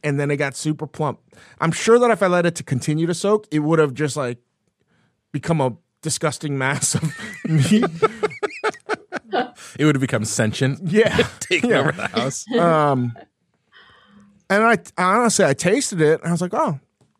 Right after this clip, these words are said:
Speaker 1: tastes pretty good." It looked terrible, but tasted pretty good, so I, I chopped that up. And I, I wasn't, uh, worried about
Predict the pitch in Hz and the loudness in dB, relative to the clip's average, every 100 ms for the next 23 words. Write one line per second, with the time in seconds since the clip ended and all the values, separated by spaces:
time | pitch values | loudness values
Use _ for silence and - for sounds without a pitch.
0 | _ - 233 240 - 254 202 285 330 - | _ -4 -4 -4 -8 -6 -2 0 0 -2
1 | _ _ _ _ _ _ _ 185 214 320 | _ _ _ _ _ _ _ 2 4 4
2 | - 196 156 147 156 190 185 180 - 175 | 2 0 2 2 0 -4 -6 -4 0 0
3 | 170 165 170 143 143 - 147 135 - 143 | -2 -6 -4 -2 -2 0 -2 -2 -2 -4
4 | - 165 160 - 147 127 127 - _ _ | -2 -2 -2 -2 0 0 -2 -6 _ _
5 | - - - - _ _ _ _ _ _ | -20 -20 -20 -20 _ _ _ _ _ _
6 | _ _ - 202 196 - _ _ _ _ | _ _ 0 2 0 -6 _ _ _ _
7 | _ 185 196 202 - 185 180 175 226 254 | _ 0 2 0 0 2 4 4 4 4
8 | 262 - - 175 156 170 180 175 160 147 | 0 -2 0 0 4 4 6 6 4 4
9 | 151 151 139 | 2 2 0